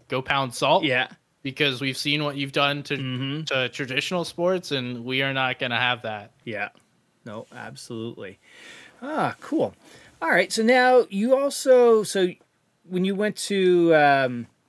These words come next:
Speaker 2: the Middle East to cast, you had Panda there. You've done some events with Mon-, uh, Monster. You've got Brave in your circle. Those are three, you know, fantastic people that have understand the business. They do the different aspects of things like we were just talking about. And,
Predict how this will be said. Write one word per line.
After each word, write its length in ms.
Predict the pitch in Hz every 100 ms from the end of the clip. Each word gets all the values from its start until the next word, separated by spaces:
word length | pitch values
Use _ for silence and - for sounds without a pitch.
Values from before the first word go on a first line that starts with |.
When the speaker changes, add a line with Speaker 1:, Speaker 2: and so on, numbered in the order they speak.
| -
Speaker 2:
the 80 |
Middle 260 | 151 180 170
East 300 | 170 185 -
to 60 | 139
cast, 420 | - 143 160 -
you 80 | 131
had 240 | 131 127
Panda 360 | - 151 165 151
there. 280 | 151 156
You've 200 | 160 135
done 200 | 117 131
some 160 | 123 139
events 280 | 120 131 127
with 200 | 131 -
Mon-, 240 | 135 143
uh, 240 | 135 120 120
Monster. 600 | 127 143 151 - 156 156 - - - -
You've 140 | 123
got 240 | 135 120
Brave 320 | - 147 170 170
in 80 |
your 100 | 175
circle. 560 | 165 - 185 180 180 170 _ _ _
Those 220 | 240 330
are 100 | 285
three, 1120 | - - - - 165 196 220 220 214 214 180 _ _ 160 139 -
you 140 | 151
know, 220 | 147 147
fantastic 880 | 139 - 170 170 190 208 240 196 143
people 540 | 196 220 - 139 139 - - _ -
that 240 | 208 202 _ _ _ 156
have 180 | 151 170
understand 560 | 190 208 - 190 180 180
the 60 |
business. 320 | 127 123 120 -
They 120 | 143
do 180 | 160 170
the 140 | 151 131 _
different 300 | 196 196 180
aspects 440 | 180 185 185 143
of 120 | 139 -
things 320 | 185 196 151
like 140 | 139
we 60 | 143
were 120 | 143
just 180 | 135 -
talking 420 | 147 185 214 180
about. 320 | 123 110 110
And, 220 | 131 131